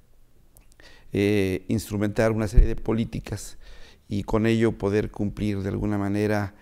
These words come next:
eh, la demanda que tienen todos los mexicanos y, y entender que, que en verdad tenemos un rezago muy alto.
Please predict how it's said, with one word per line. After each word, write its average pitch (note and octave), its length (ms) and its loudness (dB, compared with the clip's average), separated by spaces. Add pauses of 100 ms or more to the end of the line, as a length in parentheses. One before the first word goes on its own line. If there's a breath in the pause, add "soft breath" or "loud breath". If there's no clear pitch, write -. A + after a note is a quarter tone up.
(280 soft breath)
eh, - 120 -4
la G2+ 120 0
demanda G#2 460 -2
que G#2 120 -8
tienen G#2+ 300 -4
todos G#2+ 160 -4
los G#2 120 -4
mexicanos A#2 720 -4 (500 soft breath)
y, G#2 720 0
y A2 140 -2
entender A2 500 0
que, G2+ 460 -2 (640 soft breath)
que A2+ 100 0
en G#2+ 100 2
verdad G#2+ 280 2
tenemos A2+ 600 -2
un A2 120 -6
rezago - 360 6
muy A#2 220 0
alto. C#3+ 320 2